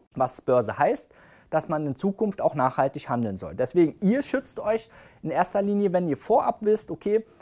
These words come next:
bin ich bereit, so eine Korrektur in Kauf zu nehmen? Was mache ich da? Wie werde ich da reagieren? Es bringt nichts, wenn ihr im Tief seid und zu sagen, "Oh, jetzt verkaufe ich mal", dann müsst ihr es jetzt machen. Wenn ihr bereit seid, dieses Risiko zu tragen, ist es alles gut. Wenn ihr sagt, "Ich will gar nicht, dass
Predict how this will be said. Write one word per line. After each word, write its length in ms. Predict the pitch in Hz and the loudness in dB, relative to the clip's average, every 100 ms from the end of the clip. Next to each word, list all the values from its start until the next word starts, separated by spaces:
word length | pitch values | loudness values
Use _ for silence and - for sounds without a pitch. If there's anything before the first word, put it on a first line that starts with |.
| _ | _
bin 160 | - 196 | 2 2
ich 200 | 226 - | 2 -2
bereit, 400 | - 139 156 175 | -2 4 2 2
so 120 | 180 | -4
eine 140 | 175 165 | -2 -2
Korrektur 540 | 170 151 - 151 143 | -2 -4 -6 0 0
in 100 | 117 | 2
Kauf 260 | 131 156 - | 2 0 0
zu 120 | 226 | -4
nehmen? 240 | 240 254 | -2 -2
Was 180 | 208 - | -4 -2
mache 200 | 262 170 | -4 -4
ich 100 | - | -6
da? 160 | 98 - | -6 -4
Wie 180 | 190 208 | -4 0
werde 220 | 196 190 | -2 -4
ich 100 | - | -6
da 120 | 170 | -6
reagieren? 500 | 165 156 156 196 107 123 | -2 -4 -2 -4 -4 -8
Es 100 | - | -6
bringt 340 | 175 220 - | -2 -2 0
nichts, 340 | 226 254 - | -2 -2 -6
wenn 140 | 202 196 | -4 0
ihr 220 | 202 180 | 2 2
im 240 | 165 151 | 0 -6
Tief 240 | - 220 - | -2 -4 -4
seid 400 | - 123 170 - | 0 2 2 -2
und 140 | 185 | -8
zu 80 | 180 | -4
sagen, 260 | 165 160 196 | -2 -2 0
"Oh, 140 | 180 | 0
jetzt 200 | 143 143 | 0 -4
verkaufe 380 | 170 - 262 160 | -4 2 2 2
ich 120 | - | -4
mal", 200 | 120 190 - - - | -2 -2 -6 -20 -6
dann 140 | - 170 | -2 -2
müsst 180 | - | -2
ihr 40 | 196 | -4
es 120 | - | 2
jetzt 240 | 131 - | 2 2
machen. 300 | 104 85 85 _ - - - | -8 -10 -14 _ -20 -16 -4
Wenn 140 | 147 | 2
ihr 120 | 190 | 2
bereit 440 | 143 107 135 196 - | 2 2 6 4 4
seid, 320 | 220 226 - | 0 0 -4
dieses 340 | 143 185 185 190 | 0 0 0 -2
Risiko 420 | 185 175 - 151 | -2 -4 -6 -6
zu 120 | 143 | -6
tragen, 380 | - 147 190 233 | 0 2 2 -4
ist 180 | 175 185 | -6 -4
es 120 | 165 | 0
alles 300 | 180 180 - | 2 0 -2
gut. 280 | 147 104 - | -6 -6 -4
Wenn 160 | 143 | -2
ihr 80 | 156 | 2
sagt, 260 | 151 151 - | 2 0 -4
"Ich 160 | - | -2
will 160 | 214 320 | 0 2
gar 160 | 165 | 2
nicht, 180 | 131 - | 0 0
dass 200 | 156 - | -2 -2